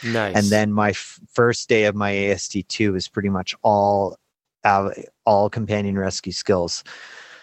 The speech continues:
Speaker 2: Not a hundred percent, but pretty close. And
Speaker 1: Nice.
Speaker 2: you, I'm finding you need it,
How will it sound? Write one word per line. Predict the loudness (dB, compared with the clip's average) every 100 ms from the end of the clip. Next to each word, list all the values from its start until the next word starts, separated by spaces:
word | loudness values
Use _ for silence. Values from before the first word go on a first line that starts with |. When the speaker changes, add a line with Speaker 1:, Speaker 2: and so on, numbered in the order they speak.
| -20 _ 4
Speaker 2:
Not | 6 4
a |
hundred | 2 0 0
percent, | -2 -2 0 -2
but | -4 -4
pretty | -2 -2
close. | 2 2 2 -2 -2
And | -2 0
Speaker 1:
Nice. | 0 2
Speaker 2:
you, | 0 2
I'm | 0 0
finding | 2 2 2 0 0
you | 0
need | 2 2
it, | 2